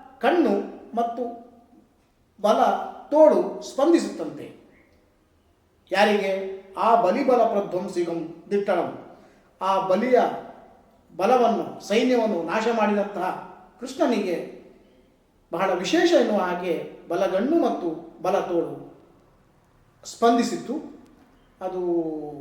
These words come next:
ಸ್ವಲ್ಪ ಅದುರಿತ್ತು ಎನ್ನುವ ಹಾಗೆ ಒಂದು ಶುಭ ಸೂಚನೆ ಉಂಟಾಯಿತು ಅರ್ಜುನನ ಬರವಣಿಗೆಯ ಮೂಲಕ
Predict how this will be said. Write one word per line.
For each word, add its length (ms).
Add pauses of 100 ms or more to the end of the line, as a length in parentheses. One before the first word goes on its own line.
(580)
ಸ್ವಲ್ಪ 260 (760)
ಅದುರಿತ್ತು 640 (260)
ಎನ್ನುವ 160
ಹಾಗೆ 580 (520)
ಒಂದು 400 (480)
ಶುಭ 200
ಸೂಚನೆ 400
ಉಂಟಾಯಿತು 540 (1080)
ಅರ್ಜುನನ 320 (480)
ಬರವಣಿಗೆಯ 640 (300)
ಮೂಲಕ 300